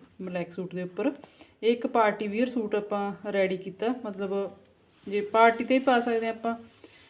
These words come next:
ਵੈਸੇ ਵੀ ਆਪਾਂ ਨੇ ਜੇ ਕਿਸੇ ਹੋਰ ਫੰਕਸ਼ਨ ਵਗੈਰਾ 'ਤੇ ਪਾਉਣਾ ਹੋਵੇ, ਜਿਵੇਂ ਲੋਹੜੀ ਵਗੈਰਾ 'ਤੇ ਪਾਉਣਾ ਹੋਵੇ, ਉਹ ਵੀ ਪਾਰਟੀ ਹੋਈ ਹੋ ਗਈ ਹੈ ਨਾ, ਵੀ ਉਹਦੇ 'ਤੇ ਆਪਾਂ ਪਾ ਸਕਦੇ ਹਾਂ। ਇਹ ਆਪਣਾ ਬਾਹਾਂ ਦਾ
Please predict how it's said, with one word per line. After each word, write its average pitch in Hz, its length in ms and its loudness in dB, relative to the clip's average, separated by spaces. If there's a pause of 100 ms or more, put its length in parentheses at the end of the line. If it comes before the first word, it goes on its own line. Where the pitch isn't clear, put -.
(180)
ਵੈਸੇ 208 240 2
ਵੀ 240 80 2
ਆਪਾਂ 240 220 0
ਨੇ 214 100 -4
ਜੇ 208 120 0
ਕਿਸੇ 208 280 -2 (360)
ਹੋਰ 202 200 -2
ਫੰਕਸ਼ਨ 202 420 -6
ਵਗੈਰਾ 196 340 -2
'ਤੇ 196 140 -4
ਪਾਉਣਾ 190 300 -4
ਹੋਵੇ, 185 220 -2
ਜਿਵੇਂ 190 200 -4
ਲੋਹੜੀ 185 280 0
ਵਗੈਰਾ 208 320 -2
'ਤੇ 190 140 -8
ਪਾਉਣਾ 185 260 -8
ਹੋਵੇ, 185 180 -6
ਉਹ 185 100 -4
ਵੀ 214 60 -4
ਪਾਰਟੀ 190 640 -4 (180)
ਹੋਈ 196 180 -6
ਹੋ 196 200 -4
ਗਈ 180 160 -6
ਹੈ 202 80 -4
ਨਾ, 277 100 0 (600)
ਵੀ 196 160 -4
ਉਹਦੇ 190 200 0
'ਤੇ 226 120 0
ਆਪਾਂ 226 160 -2
ਪਾ 170 280 -4
ਸਕਦੇ 165 380 -8
ਹਾਂ। 262 80 -2 (460)
ਇਹ 208 100 -2
ਆਪਣਾ 226 240 0
ਬਾਹਾਂ 202 380 -2
ਦਾ 226 280 0